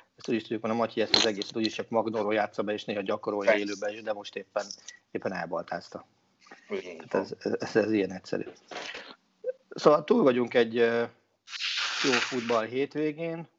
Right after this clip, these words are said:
Speaker 1: ahol ugye a spanyol bajnokság vár-, egyelőre váratlanul simán elindult, a német bajnokság a várakozásoknak megfelelően simán folytatódott,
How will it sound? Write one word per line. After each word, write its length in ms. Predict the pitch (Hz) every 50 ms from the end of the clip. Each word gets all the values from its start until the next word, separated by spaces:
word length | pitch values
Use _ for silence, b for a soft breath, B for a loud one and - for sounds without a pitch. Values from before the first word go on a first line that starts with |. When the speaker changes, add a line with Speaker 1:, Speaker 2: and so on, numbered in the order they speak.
| _ _ _
Speaker 1:
ahol 220 | - 107 104 104
ugye 240 | 104 101 104 107 101
a 220 | 98 101 98 - -
spanyol 320 | - - - 113 104 98
bajnokság 600 | 95 98 98 98 98 98 - - 101 95 95 95
vár-, 300 | 95 95 92 92 92 -
egyelőre 400 | - 107 107 107 104 107 104 98
váratlanul 460 | 98 104 98 92 92 87 - 98 95 92
simán 340 | - - - - 87 90
elindult, 520 | 104 120 139 139 139 135 127 127 120 - - b b b b b b b b b b
a 40 | 123
német 260 | 120 117 110 104 95
bajnokság 640 | 98 101 101 98 95 92 - - - 87 87 95 - _ _ _ _ _ - - - _ _ _ - - - - - - - - - -
a 260 | - - - 110 104
várakozásoknak 720 | 104 110 104 98 87 - - 107 107 95 - - - 107
megfelelően 440 | 110 110 104 - - 107 101 98 -
simán 260 | - - 101 - -
folytatódott, 800 | - - - 139 160 160 - - 180 175 170 185 185 175 - -